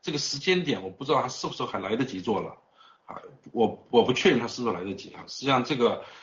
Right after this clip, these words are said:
就是由联，联盟那个指定公司代理的话，他去做之后，呃，也是没有问题的。他就把这个钱，呃，到时候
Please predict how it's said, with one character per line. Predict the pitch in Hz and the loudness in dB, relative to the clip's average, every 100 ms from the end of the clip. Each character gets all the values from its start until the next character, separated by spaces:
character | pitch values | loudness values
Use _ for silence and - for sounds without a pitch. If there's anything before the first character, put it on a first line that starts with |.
| - | -10
就 | 170 | -6
是 | 151 143 | -4 2
由 | 147 | 4
联， | 127 135 151 - | 6 4 0 -2
联 | 131 131 | -6 0
盟 | 143 147 | 4 4
那 | |
个 | 131 120 110 104 | 4 4 2 0
指 | - | -6
定 | 95 139 | -2 -2
公 | 139 147 | 2 2
司 | - | 2
代 | - 135 | 2 2
理 | 107 85 | 2 -2
的 | 98 | 0
话， | 107 98 - - _ - | 0 0 -4 -18 _ -4
他 | 123 | -2
去 | - 120 | -2 -2
做 | 143 107 87 - _ _ | 0 2 0 -8 _ _
之 | 139 | -8
后， | - 151 101 92 - _ _ _ _ _ - | 2 4 4 0 -14 _ _ _ _ _ -6
呃， | 113 104 104 110 | -4 -4 -6 -4
也 | 92 | -2
是 | 127 | 2
没 | 127 | 4
有 | 123 | 4
问 | 123 | 4
题 | - 87 | 0 -8
的。 | - | -6
他 | 113 | -2
就 | 131 | 2
把 | 101 | 4
这 | 131 | 4
个 | 123 | 0
钱， | - 95 104 110 - _ _ _ | 0 -2 -2 -4 -10 _ _ _
呃， | 98 98 95 | -2 0 4
到 | 123 | 2
时 | - | 4
候 | 117 110 95 - | 4 4 4 -2